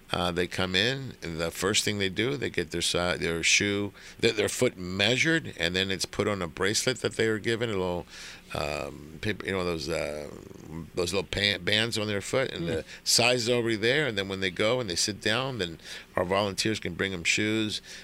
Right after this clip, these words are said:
Speaker 1: uh, in that size, and hopefully they,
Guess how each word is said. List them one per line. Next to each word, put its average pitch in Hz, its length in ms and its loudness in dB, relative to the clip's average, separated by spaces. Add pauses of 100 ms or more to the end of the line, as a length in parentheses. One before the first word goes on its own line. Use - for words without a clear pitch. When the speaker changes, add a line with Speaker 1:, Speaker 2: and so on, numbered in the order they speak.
(180)
Speaker 1:
uh, 85 260 2
in 90 140 0
that 98 180 2
size, 120 680 2 (100)
and 82 580 0
hopefully 95 320 -2
they, 82 260 -2